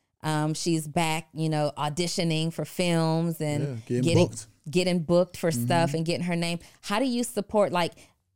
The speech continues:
Speaker 1: do you feel like it's your turn now to show her the same level of support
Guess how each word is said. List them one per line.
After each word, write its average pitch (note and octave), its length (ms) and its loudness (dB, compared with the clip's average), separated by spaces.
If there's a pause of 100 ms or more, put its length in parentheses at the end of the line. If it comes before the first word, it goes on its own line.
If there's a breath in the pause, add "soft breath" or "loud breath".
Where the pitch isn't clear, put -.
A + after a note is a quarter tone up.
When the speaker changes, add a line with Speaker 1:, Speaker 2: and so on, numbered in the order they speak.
(640)
Speaker 1:
do G#3 120 0
you A3+ 140 2
feel C4 160 0
like A#3+ 180 0
it's G3 120 -4
your F3+ 280 4
turn G3+ 360 -2
now F#3+ 280 -2
to F#3 120 -4
show F#3+ 260 2
her G3 120 0
the F3 120 -2
same F3 360 -4
level E3+ 300 0
of E3+ 100 -2
support F3+ 600 -2